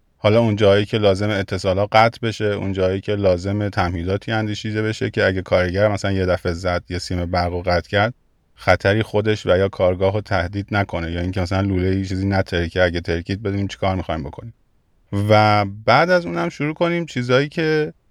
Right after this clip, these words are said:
به عنوان حالا مبلمان ثابت توی ساختمون هستن رو باز بکنیم. یعنی مثلاً شیرالات رو باز کنیم، کابینت ها رو،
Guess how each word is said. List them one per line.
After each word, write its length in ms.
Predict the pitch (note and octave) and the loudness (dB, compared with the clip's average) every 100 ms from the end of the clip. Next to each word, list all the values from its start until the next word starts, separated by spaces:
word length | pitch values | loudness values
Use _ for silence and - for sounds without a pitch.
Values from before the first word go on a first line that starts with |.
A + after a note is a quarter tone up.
| _ _ | _ _
به 80 | G#2 | 0
عنوان 460 | G#2+ G#2+ G#2+ A#2+ C3+ | 2 4 4 4 4
حالا 600 | C3+ A#2 G#2 A2+ A#2+ B2 | 2 4 4 4 4 2
مبلمان 800 | G#2+ G#2+ G#2 G#2 G2+ G2+ A2 A#2+ | 0 2 2 0 0 2 2 0
ثابت 400 | - G2+ G2+ A2+ | 2 2 2 -2
توی 240 | - G2 | 0 0
ساختمون 420 | F2+ G#2 F2+ G2 F#2+ | 0 0 -2 -4 -2
هستن 300 | F#2+ - C#3 | -2 -2 0
رو 60 | |
باز 240 | C#3+ B2 G#2+ | 4 4 2
بکنیم. 420 | G2 F#2+ G2 G2+ _ _ _ _ _ _ - | -4 -4 -4 -8 _ _ _ _ _ _ -2
یعنی 180 | G#2 A2+ | 2 4
مثلاً 600 | A2+ A2 G#2+ A2+ A#2 A#2 - _ _ _ _ | 4 4 4 4 2 0 -6 _ _ _ _
شیرالات 560 | - D3 B2+ B2 B2+ B2+ | -4 2 4 6 4 0
رو 80 | |
باز 240 | A#2+ A#2 - | 0 0 -2
کنیم، 340 | G#2+ G#2 G#2 | -6 -6 -6
کابینت 500 | - G#2 G2+ G2 F#2+ | 0 0 2 -2 -2
ها 160 | A2+ A#2 | 2 2
رو، 240 | B2 A#2 | 2 -4